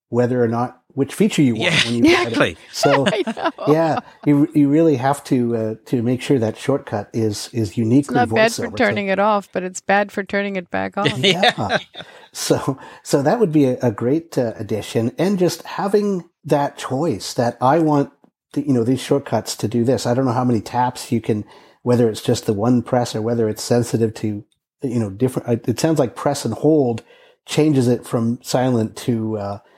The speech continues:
Speaker 1: uh, to, to ring mode. So they've thought of at least that one extra gesture. So depending on how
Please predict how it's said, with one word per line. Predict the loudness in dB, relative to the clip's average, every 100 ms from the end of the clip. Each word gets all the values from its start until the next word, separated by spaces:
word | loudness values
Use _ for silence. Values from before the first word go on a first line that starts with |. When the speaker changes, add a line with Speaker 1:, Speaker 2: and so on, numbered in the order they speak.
| _ _ _ -2
Speaker 1:
uh, | 0 0 -4
to, | -6 -8 -8
to | -8 -2
ring | 2 2
mode. | 2 -2 -10 -16 -20 -20 _ -8
So | -2 0 0 -2 -6 _ _ -2
they've | -2 0
thought | 0 0
of | -2
at | -2
least | -2 -2 0
that | 0 0
one | -2 -4
extra | -6 -10 -10
gesture. | -8 -8 -8 -12 -8
So | -6 -6 _ _
depending | -8 -2 0 0
on | 0
how | 0 0 -2 -6